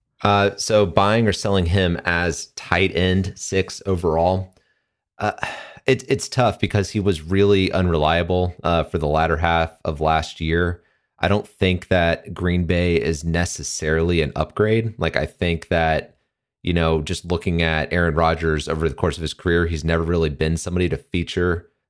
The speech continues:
the tight end all that much. So I'm kind of selling Darren Waller at tight end six overall, just because I like some of the upside of, uh, some of the other guys in that range. But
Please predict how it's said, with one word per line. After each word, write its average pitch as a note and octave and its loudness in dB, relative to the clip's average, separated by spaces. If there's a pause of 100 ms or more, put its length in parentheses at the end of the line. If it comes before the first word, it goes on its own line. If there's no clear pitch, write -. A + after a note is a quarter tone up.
the F#2 0
tight E2 -2
end F2 0
all D#2+ 0
that D2+ -2
much. D#2 -4
So F2+ 0 (400)
I'm F2+ -2
kind C3 -2
of G2+ -2 (400)
selling A2 0
Darren G#2 2
Waller G#2 2
at F#2+ -2 (140)
tight G2 -2
end G2 2
six - -6
overall, F#2 2
just G2 -4
because E2+ -2
I E2 4
like D#2 -2
some F#2 -8
of E2+ 0
the E2 2
upside F2 0
of, E2 -2
uh, D#2 0
some - -8
of E2 -2
the D#2+ 4
other D#2+ 2
guys E2+ -2
in F#2+ -8
that F2 -2
range. F#2+ -2
But F#2+ 0